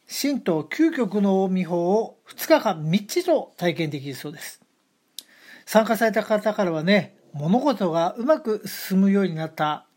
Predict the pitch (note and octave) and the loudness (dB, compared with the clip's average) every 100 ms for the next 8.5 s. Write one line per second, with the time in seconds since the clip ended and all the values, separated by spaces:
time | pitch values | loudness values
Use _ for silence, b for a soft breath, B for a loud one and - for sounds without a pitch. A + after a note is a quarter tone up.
0 | - F#3 E3+ E3+ E3+ D3 F3+ F3 D3+ D3+ | -4 0 0 -2 -4 -2 -2 -2 -2 -6
1 | D3 D#3 D#3 D#3 D3 D3+ C3 - D4+ - | -4 -4 -4 -6 -6 -8 -8 -6 -6 -8
2 | _ _ _ _ _ _ _ _ _ _ | _ _ _ _ _ _ _ _ _ _
3 | b b b - C4+ C4 F4 E4 G4 G4 | b b b -2 0 4 4 4 2 0
4 | E4 C#4+ C4 C4+ C#4 - - _ _ _ | 0 0 0 2 2 2 -6 _ _ _
5 | _ - - B3+ A3 G3+ G3+ G#3+ G#3 G3 | _ -4 2 4 4 2 0 0 0 2
6 | F#3+ G#3 B3 B3+ A#3 A3+ A3 A3 G#3 G3+ | 2 2 2 0 0 0 0 -2 -2 0
7 | G#3+ G#3+ - _ - _ - D#4 D4+ B3 | 4 4 2 _ -20 _ 0 2 4 2
8 | A3 G#3 G3+ F#3+ - | 2 0 0 -4 -4